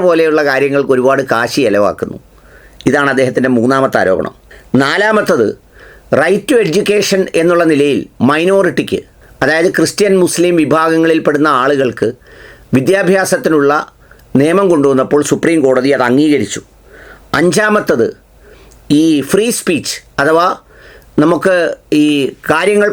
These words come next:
പറയാനുള്ള അഭിപ്രായ സ്വാതന്ത്ര്യം, ആ വിഷയത്തിൽ ഭയങ്കരമായ ഹിന്ദു വിരുദ്ധതയാണ് സുപ്രീം കോടതി കാണിക്കുന്നത്. ആറാമത്തേത് ഈ ഹിന്ദു റിജി-, റിലീജിയസ്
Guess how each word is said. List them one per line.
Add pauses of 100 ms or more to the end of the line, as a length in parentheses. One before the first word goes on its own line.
പറയാനുള്ള (100)
അഭിപ്രായ (100)
സ്വാതന്ത്ര്യം, (380)
ആ (120)
വിഷയത്തിൽ (560)
ഭയങ്കരമായ (120)
ഹിന്ദു
വിരുദ്ധതയാണ് (240)
സുപ്രീം
കോടതി
കാണിക്കുന്നത്. (760)
ആറാമത്തേത് (960)
ഈ (260)
ഹിന്ദു (120)
റിജി-,
റിലീജിയസ്